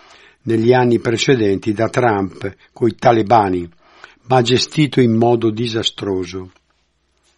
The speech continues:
Quando votano però gli americani, sono influenzati quasi solo dalle questioni interne. Fa eccezione la guerra in Israele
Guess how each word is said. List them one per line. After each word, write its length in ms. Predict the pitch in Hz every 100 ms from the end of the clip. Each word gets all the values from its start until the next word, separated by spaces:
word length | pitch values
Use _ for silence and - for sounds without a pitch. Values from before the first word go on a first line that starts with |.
| _ _ _ _ _ _ _ _ _ - _ -
Quando 440 | 160 208 202 180
votano 540 | 135 151 185 143 127
però 280 | 120 135 131
gli 120 | 120
americani, 720 | 127 143 139 - 117 104 104 110 _ _ - _
sono 320 | - 147 147
influenzati 920 | 143 123 139 139 131 - 127 107 - 110
quasi 440 | 147 147 113 110
solo 640 | - - 185 208 202 202 - - _
dalle 320 | 127 120 117
questioni 640 | 113 104 - 139 143 127
interne. 800 | 117 110 104 92 87 87 87 87 _ _ _ _ _ _ _ _ _ _ _ _ _ _ _ _ -
Fa 140 | 117
eccezione 720 | 117 - 147 123 - 143 147 120
la 120 | 120
guerra 400 | 113 127 131 120
in 120 | 113
Israele 720 | 110 123 131 104 101 101 92